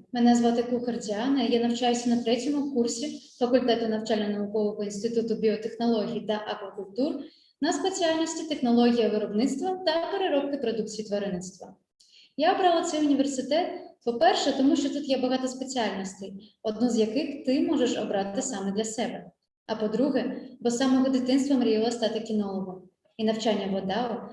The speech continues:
та на цій спеціальності допоможе мені стати справжнім професіоналом у цій сфері.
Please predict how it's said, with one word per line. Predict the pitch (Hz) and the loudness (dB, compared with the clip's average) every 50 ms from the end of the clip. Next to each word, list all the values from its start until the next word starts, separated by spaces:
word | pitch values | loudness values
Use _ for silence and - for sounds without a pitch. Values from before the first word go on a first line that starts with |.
| - - _ | -18 -6 _
та | 311 320 | 2 4
на | 311 320 | 4 4
цій | - - - 262 | 2 2 0 -2
спеціальності | - - 247 233 - - 220 226 269 277 262 233 - - - 214 233 | 0 0 -2 -2 0 0 0 0 2 2 2 2 0 -2 -2 -2 -2
допоможе | 233 233 240 247 285 339 - 339 | 0 2 2 4 4 2 2 0
мені | 320 302 302 294 | 2 2 2 2
стати | - - 302 - 285 - | 2 0 -2 -2 -2 -4
справжнім | - - - 240 226 233 240 - 302 302 302 | -6 -6 -4 -2 -2 -2 0 0 -2 -2 -2
професіоналом | 330 311 320 320 - - 285 254 233 214 202 208 214 214 214 | -2 -4 -4 -6 -4 -2 0 0 2 2 2 2 2 0 0
у | 202 | -2
цій | - 214 214 208 | -2 -6 -8 -6
сфері. | - - - - 208 180 - - | -8 -8 -8 -6 -6 -6 -8 -10